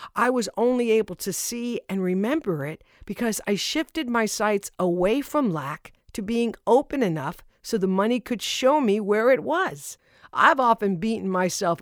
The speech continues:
up for my relationship with money. I've looked out into the world of effects and made that judgment about myself. But you know what? I'm in a very smart moment in my financial life.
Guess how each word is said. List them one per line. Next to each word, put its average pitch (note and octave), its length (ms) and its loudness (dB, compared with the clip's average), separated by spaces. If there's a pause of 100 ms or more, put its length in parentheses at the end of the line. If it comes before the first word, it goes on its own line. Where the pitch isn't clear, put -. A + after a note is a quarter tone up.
up G3 260 4
for F3 120 -2
my D#3+ 160 0
relationship D#3 720 -2
with - 160 -12
money. C#3 360 -6 (440)
I've E3+ 160 -6
looked G3+ 240 0
out G3 220 4
into G3 180 0
the F3+ 120 -6
world F#3+ 440 0
of E3+ 80 -6
effects F#3+ 520 -4
and D#3 200 -4 (220)
made F#3+ 280 -2
that F3+ 200 -2
judgment A3+ 460 0
about D3+ 280 -2
myself. C3+ 640 -10 (460)
But - 180 -6
you G#3+ 60 -2
know C4 180 4
what? A#3 400 0 (420)
I'm C#4+ 200 2
in A3+ 80 0
a F3 80 2
very G#3 380 4
smart F#3 360 -2
moment E3 480 -2
in F3+ 140 -2
my E3 160 -2
financial D#3+ 640 -4
life. C3+ 380 -8